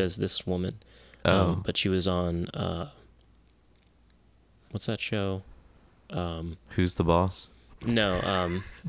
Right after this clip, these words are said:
Speaker 2: <laughs>
Speaker 1: that nerd show. Uh, what is it?
Speaker 2: Um, nerd show? Oh, no. Like the sitcom?
Speaker 1: Yeah, what,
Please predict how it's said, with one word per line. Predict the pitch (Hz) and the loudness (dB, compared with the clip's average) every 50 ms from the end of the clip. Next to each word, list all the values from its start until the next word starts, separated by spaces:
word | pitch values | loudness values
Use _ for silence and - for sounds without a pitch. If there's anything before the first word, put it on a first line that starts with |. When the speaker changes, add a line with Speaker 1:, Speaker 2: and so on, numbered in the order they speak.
| - _ | -14 _
Speaker 2:
<laughs> | - - - - - - - | -18 -20 -20 -20 -20 -12 -6
Speaker 1:
that | - 104 98 92 | -2 0 0 2
nerd | 92 92 95 98 101 90 | 2 2 2 2 2 0
show. | - - 110 104 101 101 98 98 - - - - - | 0 0 2 2 2 2 2 0 -2 -6 -8 -6 -4
Uh, | 95 87 92 92 87 87 87 87 - - - - - - - - | -2 0 0 0 0 0 -2 -4 -6 -10 -18 -20 -20 -20 -10 -6
what | 104 101 107 | -6 -4 -4
is | 104 104 110 | -4 -4 -4
it? | 107 104 101 107 - - - - - | -4 -4 -4 -6 -8 -10 -14 -8 -2
Speaker 2:
Um, | - 95 90 92 90 90 90 87 87 87 87 87 87 85 85 85 92 110 143 - _ - - - | 0 2 2 4 4 4 2 2 2 2 2 2 2 2 0 -2 -4 -8 -12 -16 _ -16 -6 -2
nerd | 92 82 82 82 98 135 165 - | 0 0 2 2 2 0 0 -2
show? | - - - - - 101 98 98 92 98 - - - - - - _ - | -6 -10 -10 -8 -8 -8 -8 -8 -10 -12 -14 -18 -20 -20 -20 -16 _ 4
Oh, | 90 107 101 95 85 80 | 6 8 10 10 8 8
no. | 80 78 78 78 76 73 73 73 76 80 - - - - - _ _ - | 6 6 6 6 6 4 4 2 0 -2 -6 -10 -18 -20 -20 _ _ -2
Like | - 87 85 - | 0 0 0 0
the | - 90 | 0 -2
sitcom? | - - - - - - - - 95 92 92 92 92 90 90 - - - | 0 2 2 2 2 0 2 2 4 6 6 6 4 2 0 -4 -6 -2
Speaker 1:
Yeah, | 120 127 120 107 95 92 - - | 0 2 2 2 2 0 -2 -2
what, | - 107 90 | -2 -2 -2